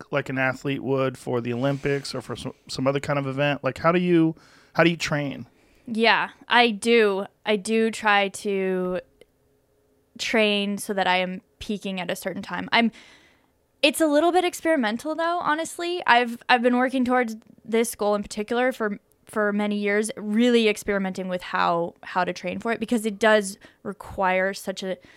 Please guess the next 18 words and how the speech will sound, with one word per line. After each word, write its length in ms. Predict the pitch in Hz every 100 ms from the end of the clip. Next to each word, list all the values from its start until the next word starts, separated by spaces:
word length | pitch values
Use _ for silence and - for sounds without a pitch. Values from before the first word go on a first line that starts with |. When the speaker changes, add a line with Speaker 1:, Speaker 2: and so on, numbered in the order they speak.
| _ _ _ -
Speaker 2:
a 80 | 214
variety 600 | 202 185 175 185 196 233
of 100 | 233
skills. 520 | - 240 262 294 - _
Like, 200 | 214 214
you 80 | 240
need 460 | 233 247 240 202
the 200 | 214 202
strength 760 | 196 - - 220 202 202 196 -
and 100 | 196
endurance 800 | 196 190 185 180 180 185 - - - _ _ _ _ _ _
of, 440 | 208 190 175 - _ -
of 200 | 190 -
technical, 500 | - 214 214 190 -
like, 200 | 196 180
of 160 | 214 196
a 60 |
technical 640 | 196 - 185 196 196 180